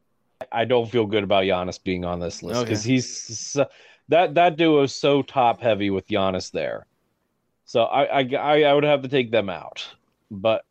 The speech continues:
Speaker 1: looking at this moving forward, there are, and then Kevin Durant and Kyrie,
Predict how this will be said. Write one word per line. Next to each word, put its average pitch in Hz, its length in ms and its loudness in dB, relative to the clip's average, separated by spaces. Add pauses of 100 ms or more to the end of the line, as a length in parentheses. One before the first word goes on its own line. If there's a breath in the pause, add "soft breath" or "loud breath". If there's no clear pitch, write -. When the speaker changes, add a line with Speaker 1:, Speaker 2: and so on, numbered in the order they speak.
(760)
Speaker 1:
looking 135 380 -2
at 127 160 2
this 117 220 -2
moving 104 320 -2
forward, 87 500 -2
there 110 260 0
are, 110 240 2
and 120 220 0
then 143 140 2
Kevin 165 240 -2
Durant 135 300 4
and 120 80 -4
Kyrie, 117 520 2